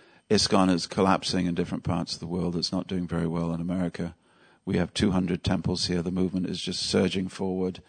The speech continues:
We have politicians. We have beautiful marble temples, everything. Perhaps there should be some more Indian people on the governing body. Then things would really happen."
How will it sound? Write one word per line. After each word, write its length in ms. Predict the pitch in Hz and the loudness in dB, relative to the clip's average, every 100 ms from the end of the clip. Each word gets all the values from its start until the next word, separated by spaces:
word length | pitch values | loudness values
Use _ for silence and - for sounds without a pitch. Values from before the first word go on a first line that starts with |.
| - - _ 101 | -20 -20 _ -2
We 80 | |
have 120 | 95 - | -2 2
politicians. 760 | 98 101 - 98 - 95 85 | 2 2 0 -2 -2 -4 -4
We 60 | 90 | -4
have 100 | 85 | -4
beautiful 400 | 95 90 90 87 - - _ | -4 -4 -6 -8 -14 -20 _
marble 420 | 101 92 92 95 90 | 0 4 4 2 -2
temples, 540 | 95 92 92 92 90 | -2 -4 -2 -4 -4
everything. 420 | 92 98 95 92 - - - _ _ - - | -4 -4 -6 -8 -10 -20 -20 _ _ -20 -2
Perhaps 320 | 98 104 - | 0 2 0
there 100 | 95 | -2
should 180 | 92 87 | -2 -2
be 120 | 95 | -2
some 220 | 90 90 | -2 -2
more 280 | 95 90 85 - _ _ | 0 0 -2 -10 _ _
Indian 380 | 104 113 120 113 | 6 10 10 10
people 460 | 110 101 101 78 - _ _ _ _ | 8 10 8 6 -4 _ _ _ _
on 140 | 95 95 | -2 0
the 80 | 92 | 2
governing 380 | 92 92 90 | 2 2 0
body. 280 | 82 90 85 | 0 -2 -2
Then 400 | 85 98 98 90 | -2 0 0 -2
things 280 | - 98 87 | -2 -4 -4
would 120 | 95 | -4
really 260 | 98 98 95 | 0 0 0
happen." 400 | 90 - 80 | -2 -4 -10